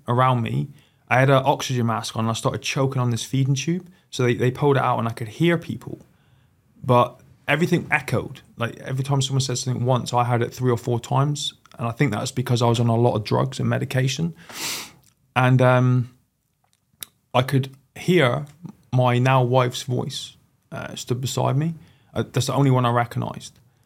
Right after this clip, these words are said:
And, uh, this is the, the mushy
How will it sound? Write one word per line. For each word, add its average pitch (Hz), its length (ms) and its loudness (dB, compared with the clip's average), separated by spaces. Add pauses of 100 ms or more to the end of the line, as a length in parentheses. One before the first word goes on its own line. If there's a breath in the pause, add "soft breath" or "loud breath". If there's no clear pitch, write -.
(200)
And, 113 180 0
uh, 113 300 0 (580)
this 117 180 -8
is 117 100 -4
the, 117 100 -2
the 120 160 -2
mushy 117 500 0